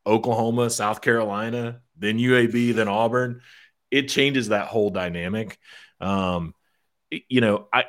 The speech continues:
I think the, the challenge is, right, like, and this is what people, I, I think for me, what's important to call out, Georgia could have found another non-conference component, uh, opponent besides Ball State.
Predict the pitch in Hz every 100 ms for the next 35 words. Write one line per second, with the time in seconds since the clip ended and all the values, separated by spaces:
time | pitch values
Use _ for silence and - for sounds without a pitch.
0 | - 131 151 170 123 - 117 98 117 113
1 | 127 123 135 117 101 101 92 95 92 98
2 | 87 90 - 101 98 104 117 113 95 98
3 | 95 - 107 92 92 90 - - - 120
4 | - 120 131 143 - 110 107 101 92 92
5 | 92 - 104 90 92 95 85 80 - _
6 | - - - - _ _ 101 98 131 196
7 | 226 208 139 - _ _ _ _ _ _
8 | _ _ - 147 151 147 - 107 101 98
9 | 90 92 90 90 87 90 87 87 95 85
10 | 85 - 92 82 90 87 85 - 90 -
11 | - - 104 92 90 85 - 90 87 78
12 | 82 80 - - 62 62